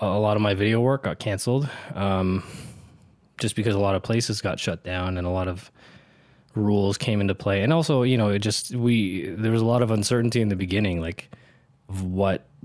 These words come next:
the situation actually was. So everybody was kinda just trying to be safe and stay away from each other. So, <sighs> I mean, all of my video work stopped, and then I lose my job. And then all of a sudden I go from having,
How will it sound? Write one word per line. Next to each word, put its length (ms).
the 220
situation 920
actually 400
was. 540
So 280
everybody 380
was 140
kinda 220
just 160
trying 140
to 60
be 80
safe 280
and 100
stay 160
away 180
from 160
each 120
other. 300
So, 520
<sighs> 400
I 60
mean, 160
all 240
of 140
my 180
video 280
work 260
stopped, 540
and 120
then 80
I 60
lose 200
my 120
job. 400
And 100
then 60
all 100
of 60
a 40
sudden 280
I 100
go 180
from 200
having, 460